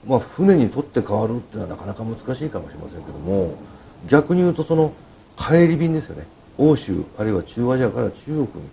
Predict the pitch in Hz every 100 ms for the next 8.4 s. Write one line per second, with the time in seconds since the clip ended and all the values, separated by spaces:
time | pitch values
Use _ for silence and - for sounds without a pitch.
0 | - 78 73 104 104 - 113 117 113 -
1 | 151 156 147 - 190 202 - - - _
2 | - 123 120 127 95 - 110 98 80 -
3 | 78 92 82 - - _ - - 87 -
4 | - - 90 - 117 117 127 123 - 71
5 | 95 85 - - - 107 110 127 131 139
6 | 139 127 139 143 139 - 80 87 - _
7 | - - 113 127 139 139 151 147 117 110
8 | - 156 92 -